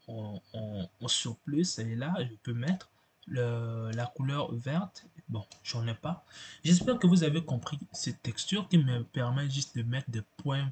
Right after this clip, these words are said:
points fins sur votre texture. Alors, on se retrouve dans la prochaine vidéo auquel je vais expliquer le setu.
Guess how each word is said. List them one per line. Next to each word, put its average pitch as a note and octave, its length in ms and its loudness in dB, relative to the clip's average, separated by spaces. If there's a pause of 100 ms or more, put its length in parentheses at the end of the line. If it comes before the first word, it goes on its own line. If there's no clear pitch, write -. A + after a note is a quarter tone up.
(120)
points C#3 180 -2
fins C3 300 -2
sur A2+ 240 -4
votre A#2+ 340 -4
texture. - 540 -4
Alors, E3 680 2
on E3 120 6
se E3 100 6
retrouve E3 300 4
dans D#3 100 6
la C#3 120 2
prochaine D#3 360 4
vidéo C#3 340 0
auquel D3 320 -2
je B2 100 -2
vais C3+ 160 -4
expliquer - 540 -6
le B2 280 -2
setu. - 500 -4